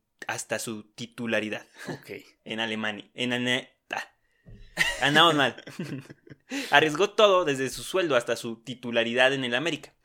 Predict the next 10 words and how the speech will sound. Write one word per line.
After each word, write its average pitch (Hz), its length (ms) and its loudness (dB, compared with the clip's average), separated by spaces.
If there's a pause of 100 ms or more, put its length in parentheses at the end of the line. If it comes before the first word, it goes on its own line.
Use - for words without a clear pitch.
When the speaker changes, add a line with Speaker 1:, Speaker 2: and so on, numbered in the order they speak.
Speaker 2:
Ujú. 113 300 -20
Speaker 1:
De 147 120 10
hecho, 143 420 2
no 131 140 -2
lo 147 200 4
Speaker 2:
Ujú. 143 120 2
Speaker 1:
dejaron 135 400 2
ir 110 180 -6
tan 110 220 -2
fácil. - 300 -2